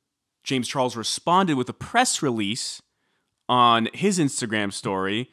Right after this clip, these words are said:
where he apologized to Tati. He says that she has been like a mother to him.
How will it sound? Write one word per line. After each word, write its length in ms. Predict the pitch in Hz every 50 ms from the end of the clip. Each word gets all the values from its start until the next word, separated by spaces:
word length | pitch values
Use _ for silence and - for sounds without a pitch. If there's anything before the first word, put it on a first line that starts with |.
| _ _ _
where 380 | 113 113 113 110 107 110 107 - - _
he 560 | - - 120 117 110 110 107 107 104 92 - _ _ _ _ _ _ _ _ _ _ _ _ _ _ _ _ _ _ _ _ _ _ -
apologized 920 | 113 - - - - 147 151 165 165 165 151 147 160 151 156 156 147 - -
to 80 | 151
Tati. 840 | 135 - - 135 123 120 120 - - - 120 113 113 113 110 107 - _ _ _ _
He 160 | _ 113 104
says 320 | - - - 113 110 107
that 160 | 107 104 98
she 440 | - - - 113 110 104 104 98 - - _ -
has 160 | - 110 98
been 220 | 101 107 107 98 95
like 200 | 95 98 - -
a 40 | 95
mother 440 | 101 120 143 160 165 156 165 156 143
to 300 | - - - 165 151 147
him. 520 | 139 151 139 139 135 131 127 127 123 123